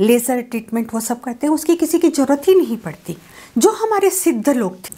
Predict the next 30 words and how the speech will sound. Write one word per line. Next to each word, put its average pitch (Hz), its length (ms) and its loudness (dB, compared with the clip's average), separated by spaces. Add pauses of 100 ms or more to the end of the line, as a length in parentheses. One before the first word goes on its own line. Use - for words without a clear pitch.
हमारे 226 300 4
पु-, - 400 -6
पुराने 233 400 2
सिद्ध, 220 420 -6 (140)
हमारे 226 440 2 (160)
बहुत 240 460 0
ही 208 140 -6 (280)
महत्वपूर्ण 233 840 2 (320)
जो 254 120 4
सिद्ध 269 400 0
लोग 254 260 0
थे, - 240 -12 (380)
वे 370 140 6
लोगों 403 320 2
को 392 140 -2
ये 349 160 2
सब 370 300 -4
चीज़ 339 180 -4
की 330 100 2
ज़रूरत 302 380 0
नहीं 320 180 2
पड़ती 294 300 0
थी, 220 180 -4
अर्थात 247 360 -2
चश्मे 247 380 0
की, 247 220 -2
contact 247 460 0
lens 254 200 0
की 330 100 0
कोई 330 260 4